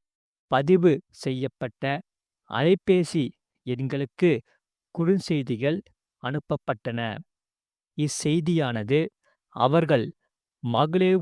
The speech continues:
உரிமை தொகை திட்டத்திற்கு தேர்ந்தெடுக்கப்பட்டுள்ளதாகவும், டிசம்பர் பதிமூன்றாம் தேதி முதல்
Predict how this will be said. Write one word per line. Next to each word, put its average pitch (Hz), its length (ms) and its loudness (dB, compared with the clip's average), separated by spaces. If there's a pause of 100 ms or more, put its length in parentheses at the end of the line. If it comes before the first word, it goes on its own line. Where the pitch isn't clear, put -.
உரிமை 151 320 2 (120)
தொகை 123 280 -4 (240)
திட்டத்திற்கு 151 760 -4 (580)
தேர்ந்தெடுக்கப்பட்டுள்ளதாகவும், 147 1600 -2 (560)
டிசம்பர் 151 580 -2 (360)
பதிமூன்றாம் 180 640 2
தேதி 151 280 -2
முதல் 143 340 0